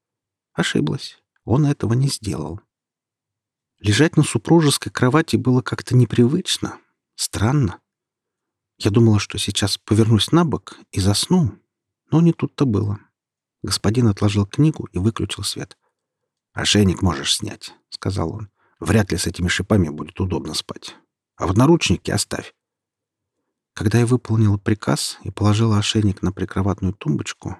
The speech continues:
он сказал: «Бери мой член и работай рукой. Я должен кончить, даже если усну.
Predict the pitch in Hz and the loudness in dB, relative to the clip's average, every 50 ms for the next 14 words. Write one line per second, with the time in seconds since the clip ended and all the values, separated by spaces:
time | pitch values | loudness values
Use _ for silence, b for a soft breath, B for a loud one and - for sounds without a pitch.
0 | _ _ - 95 98 - - - 98 92 95 85 80 - - _ _ _ _ _ | _ _ -6 -6 -6 -4 -4 -4 -4 -2 -2 -4 -6 -6 -10 _ _ _ _ _
1 | _ _ _ _ _ _ _ _ _ _ _ _ _ - - 87 90 98 95 92 | _ _ _ _ _ _ _ _ _ _ _ _ _ -6 -2 2 2 4 4 4
2 | 90 87 - - 104 120 120 - - 95 95 92 90 87 95 101 - 98 90 87 | 2 0 0 2 4 4 2 2 0 0 0 0 0 0 -2 -2 -2 -2 -2 -4
3 | - - - - - - - - _ _ _ _ _ _ _ _ - - 92 95 | -4 -6 -8 -8 -8 -10 -16 -20 _ _ _ _ _ _ _ _ -4 0 2 4
4 | 113 117 104 117 117 101 - 80 78 73 69 - - - - - - - 98 95 | 4 6 6 4 4 2 0 -2 -4 -4 -4 -6 -8 -10 -12 -6 -2 -2 0 0
5 | 92 80 85 92 - - - 71 - - - - - - - | 0 -2 -2 -4 -6 -8 -10 -12 -12 -12 -12 -12 -12 -12 -14